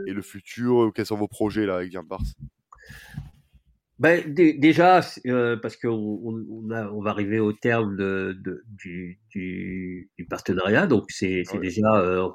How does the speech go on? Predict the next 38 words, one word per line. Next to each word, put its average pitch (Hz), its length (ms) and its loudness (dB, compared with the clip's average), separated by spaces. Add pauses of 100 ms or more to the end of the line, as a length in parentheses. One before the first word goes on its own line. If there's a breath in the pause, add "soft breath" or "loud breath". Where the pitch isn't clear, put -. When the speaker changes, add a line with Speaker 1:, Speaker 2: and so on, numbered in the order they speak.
Speaker 2:
renégocié, 101 1120 2
euh, 95 240 0
Speaker 1:
Ça, 120 160 2
oui. 107 140 -4 (920)
Speaker 2:
et 98 120 -4
prolonger 110 600 6
une, 101 500 2
ce - 100 -18 (100)
que, 104 220 2
ce - 100 -10
qui 104 120 -4
me 98 60 -6
semble 110 280 0
être 110 240 2
une, 95 760 0 (600)
une 98 180 -4
belle 107 160 6
histoire 113 400 2
qui 95 60 -4
a 92 40 0
bien 101 140 4
commencé. 101 560 0 (1120)
Euh, 95 1300 0 (580)
et, 98 600 2
et 101 40 6
développer, 123 580 8
parce 117 140 2
que 98 140 2
je - 100 -6
pense 131 280 2
qu'on 107 140 -2
peut 104 180 2
aller 101 180 4
beaucoup 107 320 0
plus 107 180 -2
loin 110 400 4
dans 98 220 -2
la, 92 340 -4